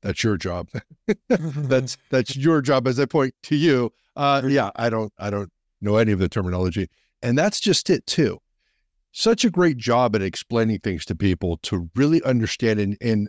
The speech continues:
Speaker 1: I know it's been said, and, and so I'm gonna say it again, make sure, folks, that you get somewhere where we have video, because it really did help just to see the areas of the, of the little skeleton that he was showing us. Um, uh, you know, I, I don't, I, I, Tony has said a long time ago,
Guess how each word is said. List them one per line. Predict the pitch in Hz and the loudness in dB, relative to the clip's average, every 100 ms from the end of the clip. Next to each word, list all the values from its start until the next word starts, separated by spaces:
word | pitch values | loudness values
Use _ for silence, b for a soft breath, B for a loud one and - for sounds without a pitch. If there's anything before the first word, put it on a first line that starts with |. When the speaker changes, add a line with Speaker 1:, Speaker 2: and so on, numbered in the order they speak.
| - | -6
Speaker 1:
I | 107 | -4
know | 107 123 | 0 0
it's | 123 | -2
been | - 101 | -4 -4
said, | 87 - 123 123 | -4 0 0 0
and, | 120 92 95 - | -2 -6 -6 -6
and | 90 | -8
so | - 95 | -6 -6
I'm | 131 | -2
gonna | 139 127 | -2 -2
say | - 113 | 0 0
it | 98 | 0
again, | 120 135 131 | 0 0 0
make | 104 - | -2 -4
sure, | - 135 | -4 -2
folks, | - 120 117 - | 0 -2 -2 -6
that | 98 | -8
you | 101 92 _ _ _ _ | -6 -6 _ _ _ _
get | 160 135 | 0 2
somewhere | 175 156 143 | 2 2 2
where | 123 | 2
we | 113 98 | 0 0
have | 113 92 | 0 -2
video, | 107 123 127 131 - _ _ - | 0 0 0 -2 -6 _ _ -4
because | 113 - 117 107 104 95 - | -2 2 2 4 2 -2 -8
it | 123 143 | -4 0
really | 240 165 | 2 2
did | 147 107 | 2 0
help | 107 101 87 - | 0 -2 -2 -4
just | 131 - | -4 -2
to | 107 | -4
see | - - 127 110 | -2 2 2 2
the | 98 | 0
areas | 104 104 101 95 | 2 2 2 -2
of | 87 | -2
the, | 95 | -2
of | - 95 | -2 -2
the | 95 | 0
little | 98 90 | -2 -2
skeleton | 127 104 - 101 | -2 -2 -2 -2
that | 98 | 0
he | 98 | 0
was | 87 | 0
showing | 120 104 101 | 0 0 0
us. | 98 98 - - _ _ _ | 0 -4 -8 -16 _ _ _
Um, | 107 107 98 95 - _ _ | -2 0 0 -4 -10 _ _
uh, | 110 - | -8 -6
you | 123 113 | -2 0
know, | 95 87 - | 0 -2 -2
I, | 113 113 117 | -2 0 2
I | |
don't, | 113 104 - | 2 -2 -2
I, | 107 110 110 | -2 0 -2
I, | 110 110 - _ _ _ _ _ _ - | -2 -4 -8 _ _ _ _ _ _ -2
Tony | 147 147 | 0 2
has | 135 | 2
said | - 139 | 2 2
a | |
long | 120 135 120 | 2 0 0
time | 139 131 | 0 0
ago, | 113 110 98 | 0 0 -2